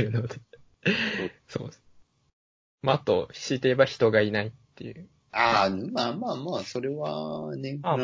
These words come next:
Speaker 1: あまあ。
Speaker 2: な-、集められる感じはする。
Speaker 1: はい。っていう感じで、また続けようかなって思ってるんで。
Speaker 2: え、え、いいな、
Speaker 1: で、
Speaker 2: それ。
Speaker 1: はい。で、僕が使ってる編集ソフト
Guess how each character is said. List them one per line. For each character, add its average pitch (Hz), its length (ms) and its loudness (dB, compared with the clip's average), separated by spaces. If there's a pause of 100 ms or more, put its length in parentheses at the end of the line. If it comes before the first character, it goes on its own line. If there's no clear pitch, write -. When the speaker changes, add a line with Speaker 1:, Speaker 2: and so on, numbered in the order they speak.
Speaker 1:
あ 113 40 -8
ま 117 60 -18 (440)
あ。 113 100 4
Speaker 2:
な-、 - 60 -10
集 110 100 -2
め 113 140 4
ら 110 140 2
れ 110 140 0
る 101 120 -6
感 - 240 -6
じ - 100 -10
は 52 80 -10
す - 200 -20
る。 - 100 -14 (640)
Speaker 1:
は - 200 4
い。 - 60 -2
っ - 1040 -20
て 139 80 2
い 123 80 4
う 113 60 0
感 113 220 -2
じ - 80 -12
で、 98 340 -2
ま 113 140 -4
た 107 120 0
続 110 300 -2
け 113 120 4
よ 92 120 6
う 87 40 -4
か 92 140 -2
な - 100 -6
っ - 60 -14 (200)
て - 180 -4 (220)
思 - 160 -6
っ - 20 -4
て - 220 -4
る - 200 -4
ん - 60 -12
で。 - 320 -6 (260)
Speaker 2:
え、 143 40 8
え、 - 20 10
い 131 60 10
い - 80 8
な、 95 120 2
Speaker 1:
で、 - 200 2
Speaker 2:
そ 95 60 2
れ。 92 100 2 (540)
Speaker 1:
は - 440 -2 (1040)
い。 139 40 -2
で、 135 60 -2 (760)
僕 165 180 8
が 113 80 10
使 - 200 2
っ 113 100 4
て - 160 2
る 110 80 6
編 113 160 4
集 113 160 2
ソ 113 160 0
フ - 140 -10
ト - 380 -6